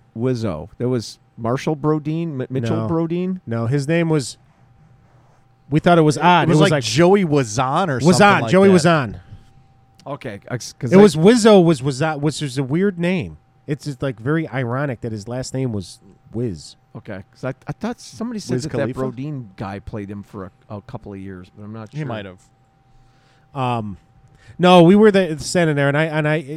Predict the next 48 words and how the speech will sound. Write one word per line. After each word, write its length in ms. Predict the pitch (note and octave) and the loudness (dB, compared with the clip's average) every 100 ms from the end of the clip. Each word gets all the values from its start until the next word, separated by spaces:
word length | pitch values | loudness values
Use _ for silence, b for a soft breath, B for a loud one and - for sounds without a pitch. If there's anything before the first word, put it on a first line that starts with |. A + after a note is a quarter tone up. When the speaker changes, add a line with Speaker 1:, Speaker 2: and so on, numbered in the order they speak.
| B2+ | -6
Speaker 2:
even 220 | F3+ F#3 | -2 2
though 140 | F3 D#3+ | 4 4
this 160 | D#3 | 2
was 120 | D#3 D#3+ | -4 -4
Aaron's 520 | D3 D3 D3 B2+ - | -2 -2 -2 -8 -8
moment, 420 | C3 C3+ D3 C#3 - | -4 -4 -4 -6 -8
I, 220 | B2 B2 | -6 -4
I 100 | A#2 | -6
shook 200 | A2+ D3+ - | -6 -8 -8
his 120 | - | -8
hand 240 | C3+ C3+ | -6 -6
and 80 | A#2+ | -6
I 40 | A#2 | -8
said, 160 | B2 | -8
"Thank 180 | B2+ A#2+ | -10 -10
you 60 | A#2+ | -12
for 60 | |
the 60 | A2+ | -10
memories." 460 | G#2+ A#2+ B2 B2 G#2+ | -8 -6 -4 -6 -4
I 120 | C3+ | 0
wasn't 400 | C#3+ E3 D3+ G2 | 0 0 -4 -4
geeking 300 | C3+ D3+ C3+ | -4 -2 -4
out. 180 | A#2+ C3+ | 0 0
Speaker 3:
Oh, 100 | G4 | 0
no, 200 | G#4+ G4+ | -2 -4
no, 160 | F4+ G3 | -2 -2
we 180 | G3 | -2
were 80 | D#4 | -2
there 100 | F#3+ | 4
Speaker 2:
It 40 | F3+ | 6
was, 160 | F#3 | 6
Speaker 3:
together, 260 | B2 C3+ F2+ | 0 -4 -6
man. 200 | F2 G#2+ | -6 4
Speaker 2:
it 80 | F#3 | 8
was, 240 | G3+ - | 8 4
Speaker 3:
Yeah. 60 | F3+ | 2
Speaker 2:
it 20 | |
was 240 | E3+ E3+ D3+ | 4 4 2
like, 420 | D#3 D3 - - - | 2 0 -4 -20 -6
you 140 | D#3+ D3+ | -2 0
know, 280 | C3+ B2+ - | 0 -2 0
I, 240 | D#3 E3+ | -2 0
I, 400 | C#3 D3+ D#3+ D#3 - _ - D3 | -2 0 0 -2 -6 _ -10 -4
I 40 | D#3 | -2
just 260 | D#3+ - | -2 -2
thought 300 | D#3 D3 C#3 _ _ _ _ _ _ _ _ _ - | 0 2 0 _ _ _ _ _ _ _ _ _ -8
eighty-four 580 | C3 D#3 - D3+ D3+ D3+ | -6 -4 -4 0 0 2
to 200 | B2+ | 0